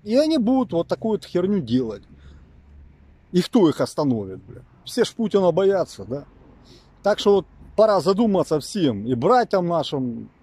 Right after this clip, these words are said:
братьям, ну, mental disorder братьям. А, кстати, и раньше чехов, раньше, может, поляков поняли о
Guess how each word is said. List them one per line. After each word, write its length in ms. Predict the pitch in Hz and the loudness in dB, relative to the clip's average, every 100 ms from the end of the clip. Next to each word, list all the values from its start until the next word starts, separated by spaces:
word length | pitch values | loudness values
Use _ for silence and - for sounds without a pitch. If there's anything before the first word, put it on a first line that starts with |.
| - 107 | -20 -10
братьям, 540 | 120 165 98 - 95 | 2 2 0 -10 -16
ну, 300 | 113 156 113 92 _ _ - _ _ _ _ _ _ _ _ | -8 -6 -6 -10 _ _ -20 _ _ _ _ _ _ _ _
mental 440 | 147 220 151 170 | 2 2 2 0
disorder 720 | 131 165 160 185 113 104 101 90 | 0 -6 -2 -2 -2 -6 -10 -12
братьям. 640 | 117 131 127 95 - 95 - _ _ _ - | -4 -2 -2 -4 -14 -18 -20 _ _ _ -2
А, 180 | 165 | -2
кстати, 720 | 139 - 180 135 151 131 143 - | -2 -4 -6 -2 0 0 -2 -2
и 60 | |
раньше 420 | 156 151 143 - 120 | 0 0 -2 -6 -10
чехов, 500 | - 226 202 175 135 | -6 -2 0 0 0
раньше, 380 | 139 139 - 135 | 0 -2 -2 -4
может, 760 | 127 120 117 117 117 113 101 - | -4 -4 -8 -10 -8 -10 -10 -8
поляков 480 | 135 156 165 151 131 _ _ _ _ _ _ _ - 135 - _ _ _ _ _ _ | -4 -2 -2 -4 -8 _ _ _ _ _ _ _ -10 -10 -12 _ _ _ _ _ _
поняли 680 | 226 220 185 170 156 131 - - | 4 4 4 4 2 0 -4 -2
о 440 | 160 156 143 123 | 0 2 0 -2